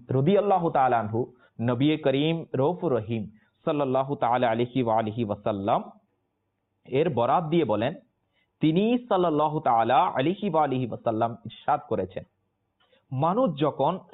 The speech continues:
সকালে ঘুম থেকে উঠে তখন তার সব অঙ্গ প্রত্যঙ্গকে, বডির বিভিন্ন পার্টস গুলোকে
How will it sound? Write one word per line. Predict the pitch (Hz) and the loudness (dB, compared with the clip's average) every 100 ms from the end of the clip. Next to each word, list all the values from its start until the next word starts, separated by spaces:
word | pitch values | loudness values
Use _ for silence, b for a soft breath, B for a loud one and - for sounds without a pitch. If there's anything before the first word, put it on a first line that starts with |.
| - - | -8 -4
সকালে | 180 214 220 | 0 2 2
ঘুম | 131 165 175 | 0 0 0
থেকে | 165 135 | 0 0
উঠে | 117 104 - _ _ _ _ _ _ _ _ _ _ - | 0 -2 -10 _ _ _ _ _ _ _ _ _ _ -2
তখন | 160 170 214 196 | -2 0 0 0
তার | 160 156 190 156 - | 0 2 2 -2 -4
সব | 202 214 - - _ b b - | 2 2 0 -16 _ b b -2
অঙ্গ | 160 170 214 | 0 2 0
প্রত্যঙ্গকে, | 226 160 - 143 123 113 110 165 - _ 117 | 0 -2 -2 -4 0 0 0 -2 -4 _ -2
বডির | 127 139 180 | 0 2 2
বিভিন্ন | 139 147 170 | 2 2 2
পার্টস | 165 113 127 - - 139 | 2 2 0 -2 -8 0
গুলোকে | 143 127 131 | 2 2 0